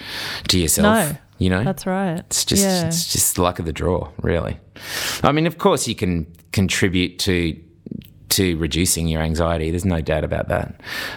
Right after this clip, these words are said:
Speaker 1: Um,
Speaker 2: Yes.
Speaker 1: and, you know, stimulants are no doubt, the amount of stimulants that we have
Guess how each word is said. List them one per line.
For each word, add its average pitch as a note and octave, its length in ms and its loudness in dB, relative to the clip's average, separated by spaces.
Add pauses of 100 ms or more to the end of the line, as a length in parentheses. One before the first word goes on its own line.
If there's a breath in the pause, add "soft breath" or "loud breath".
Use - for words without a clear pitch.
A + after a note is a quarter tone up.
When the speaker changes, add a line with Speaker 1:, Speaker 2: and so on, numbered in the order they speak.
(100)
Speaker 1:
Um, E2 220 4
Speaker 2:
Yes. D#3+ 180 2
Speaker 1:
and, F#2+ 280 2
you G2+ 80 2
know, F2 200 2 (160)
stimulants - 840 0 (240)
are E2+ 320 2 (540)
no F#2 320 4
doubt, E2+ 300 0 (340)
the F#2+ 340 0
amount F#2 300 4
of E2+ 80 -4
stimulants F2+ 480 0
that E2+ 140 0
we E2+ 80 0
have E2 400 -2